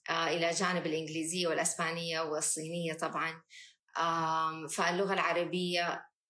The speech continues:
أكيد سيزيد عليها الطلب، خاصة يعني بعد ال-، الانفتاح الذي نراه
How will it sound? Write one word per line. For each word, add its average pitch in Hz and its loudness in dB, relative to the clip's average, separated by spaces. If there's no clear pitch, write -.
أكيد 196 0
سيزيد 175 0
عليها 156 0
الطلب، 233 -2
خاصة 185 0
يعني 175 2
بعد 208 0
ال-، 202 0
الانفتاح 175 -2
الذي 175 0
نراه 175 0